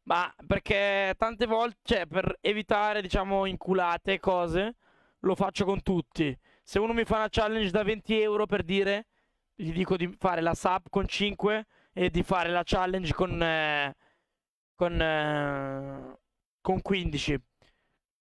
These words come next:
Perché almeno, capito, io mi posso fidare dell'altra persona, dato che alcuni mi hanno già inculato e tutto. Quindi, insomma, per farmi fidare, se fai la sub sarebbe meglio, sincero.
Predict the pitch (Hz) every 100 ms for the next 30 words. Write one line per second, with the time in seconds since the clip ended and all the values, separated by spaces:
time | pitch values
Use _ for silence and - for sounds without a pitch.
0 | _ - 175 208 214 220 214 214 202 196
1 | 202 196 202 196 - 175 175 170 175 170
2 | 170 185 165 160 185 185 185 175 170 175
3 | - 180 190 180 165 165 170 165 175 170
4 | 156 147 175 180 _ _ _ - - 180
5 | 143 160 151 202 180 160 - _ _ _
6 | _ - 190 180 180 - 208 202 208 202
7 | 202 202 214 226 214 - _ _ _ _
8 | _ _ _ _ - - 196 190 185 _
9 | _ _ _ _ _ 190 202 185 214 196
10 | - 196 175 160 156 135 147 135 147 -
11 | 143 127